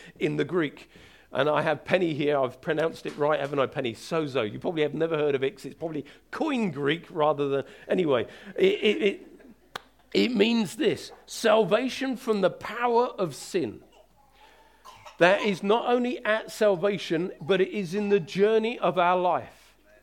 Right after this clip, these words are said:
He has saved you from your sin. It also means healing. It, it, it actually encompasses all areas of our human existence. Isn't that good? So it includes healing.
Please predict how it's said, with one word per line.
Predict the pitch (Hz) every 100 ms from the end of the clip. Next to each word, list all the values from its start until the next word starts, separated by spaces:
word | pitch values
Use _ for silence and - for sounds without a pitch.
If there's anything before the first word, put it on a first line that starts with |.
| _ _ _ _ -
He | - 247 226
has | 214 185
saved | - - 226 254 277 220 -
you | 196 214
from | - - 233 196 190 208 208
your | - 202 202
sin. | - 214 156 92 - _ _ - - - - -
It | 214
also | 240 262 233
means | 214 208 214 214 -
healing. | - 233 240 208 120 90 - _ _ _ _ _
It, | 220
it, | 220 226
it | - -
actually | - 151 269 - 262 226
encompasses | 208 - 208 208 208 180 -
all | 247 247 262 -
areas | 226 233 156 165 175 -
of | - 160 -
our | 170 170
human | 170 - 226 262 196
existence. | 165 147 160 - - 180 - - - - - _ _ _
Isn't | 185
that | 202 160
good? | 170 185 - - -
So | - 226 156 -
it | 196 190
includes | 202 185 202 196 185 -
healing. | - 226 220 160 92